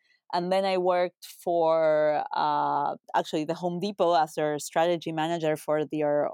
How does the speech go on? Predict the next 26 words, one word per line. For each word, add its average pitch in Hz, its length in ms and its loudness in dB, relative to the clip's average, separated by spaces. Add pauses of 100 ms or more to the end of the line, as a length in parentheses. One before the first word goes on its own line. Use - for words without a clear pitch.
(120)
their 151 340 2
online, 165 720 0 (500)
um, 135 760 -4 (800)
you 156 80 -6
know, 143 240 -8
section, 180 420 -2
which 156 180 -4
was 170 380 0 (840)
starting 247 580 0
to 220 120 -4
be 196 400 0
a 160 160 2
lot 175 320 2
more 165 580 0 (420)
interesting 190 680 -2
at, 151 360 0 (240)
at 147 200 -2
that 165 280 0
point. 180 360 0
This 170 200 -10
was 170 200 0
back 165 300 -2
in 156 220 -6 (100)
twenty 160 640 -6
eleven, 165 540 0 (1000)
uh, 165 480 2